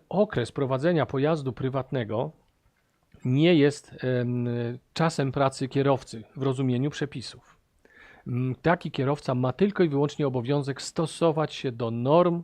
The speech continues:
czasu pracy kierowcy. Załóżmy, że ja dzisiaj, mm,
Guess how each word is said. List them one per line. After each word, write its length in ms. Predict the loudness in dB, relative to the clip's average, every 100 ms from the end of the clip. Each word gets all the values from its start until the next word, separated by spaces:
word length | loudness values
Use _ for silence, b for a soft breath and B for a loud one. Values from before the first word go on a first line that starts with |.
| -8
czasu 480 | -4 -4 -2 -4 -6 -4
pracy 360 | -2 -2 -2 -6
kierowcy. 520 | -4 -4 -6 -14 -20 B B B B B 0
Załóżmy, 500 | 2 2 2 2 2
że 340 | 2 0 0 -6 _ b b b -8
ja 260 | 2 4 4
dzisiaj, 580 | 0 0 2 4 2 -4 -12
mm, 800 | -8 -6 -4 -4 -4 -4 -6